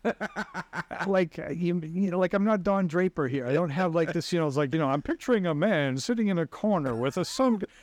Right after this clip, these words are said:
Speaker 2: I don't have that. I'm like, "I, I'm not sure what I'm gonna do."
Speaker 1: Yeah.
Speaker 2: But I'm a good, I'm not a good idea guy, but I'm a good recognizer. So when I walk into the room, I, I just start kinda looking around and asking questions and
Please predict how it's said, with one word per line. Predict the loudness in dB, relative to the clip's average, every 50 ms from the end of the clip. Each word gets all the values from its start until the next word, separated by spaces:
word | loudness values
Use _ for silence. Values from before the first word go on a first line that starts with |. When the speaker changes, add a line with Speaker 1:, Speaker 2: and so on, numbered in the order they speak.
| -20 -8 -4
Speaker 2:
I | -2
don't | 0 0 0
have | -2 -2 -2 -2 0 -2 0 0
that. | 0 2 2 2
I'm | 0 0
like, | 0 -2 -2
"I, | -4 -8 -6 -4
I'm | -4 -2 0
not | 0 -2 -2
sure | -4 -2 -2 0
what | 0 0
I'm | 0 0
gonna | 0 0 0 -2
do." | 0 2 2 4 4 4 2 -2 -4 -8 _ _
Speaker 1:
Yeah. | -2 -2 0 0 0 -2 -4 _ _ _ _ _ _ _ _ _ _ 0
Speaker 2:
But | 2 4
I'm | 4 4 2
a | 0
good, | 2 0 0 0 0 -4 -8 -4 -2
I'm | -2 0 2
not | 2 2
a | 2
good | 0 2 2
idea | 2 2 2 2 2 2
guy, | 2 2
but | 2 2 2
I'm | 2 2 0
a | -2
good | 0 0 0 0 0 -4 -8 -14 _ _ -20 _ _ _ _ _ _ _ _ _ _ -6
recognizer. | -2 0 0 0 0 -2 -2 0 0 -2 -2 -2 -4 -6 -6 -8 -10 -12 -18 _ _ _ _ _ _ _ _ _ _ _ _ _ _ _ _ _ _ _
So | -6 0 4 4 4 4 4
when | 2 2 2 2
I | 4
walk | 4 4 4 4 4 2
into | 0 0 0 -2
the | -2 -2
room, | 0 2 2 2 2
I, | 2 0 0 0
I | 0 0
just | 2 0 -2 -4
start | -2 0 0 0 0 -2
kinda | -4 -2 0 0 0 -2 -4 -10 -14 _ _ _ _ -14 -4 -4
looking | -4 -2 0 0 0 0
around | 2 2 2 2 2 2 2 0 0 0 0 0
and | 0 0
asking | 2 0 0 0 0 -2 -2 -2
questions | 0 0 -2 -2 -2 -2 -4 -2 0 0 2 0 0 0 0
and | 0 -2 -2 -4